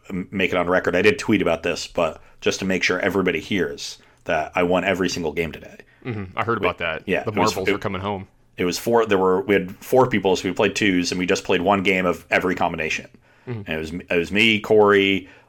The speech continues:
Speaker 1: uh, Tori, Corey's fiance, and our friend Alex, who is much better than us at basketball and just takes it easy on all of us.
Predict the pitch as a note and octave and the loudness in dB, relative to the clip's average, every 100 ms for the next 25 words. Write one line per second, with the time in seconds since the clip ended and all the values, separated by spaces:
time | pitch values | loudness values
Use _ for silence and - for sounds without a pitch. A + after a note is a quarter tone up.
0 | - E2 D#2+ D2 - A#2 G#2 F2 F#2 F2+ | -2 0 2 -2 -2 2 4 4 2 0
1 | F2 - F2 F2 F2 E2 E2 - - _ | -2 -2 -2 -2 -2 -4 -4 -12 -20 _
2 | F2+ F2 F2 F2 F2 F2+ E2 F#2 E2+ G#2+ | -2 0 2 0 0 0 0 0 0 4
3 | A#2+ F#2 - - - _ - F#2 F2+ G#2 | 4 4 0 -8 -10 _ -4 -2 0 2
4 | G#2 - G2+ F2+ F2+ F2 F2 E2 D#2+ - | 2 2 0 0 -2 -2 -2 -2 -2 -4
5 | - D#2+ D2+ F2+ E2+ - F#2 - E2+ F2+ | -4 -4 -4 -6 -6 -4 -4 -4 -6 -4
6 | G2+ G#2 A2+ B2 D3+ - | 0 0 0 0 -2 -4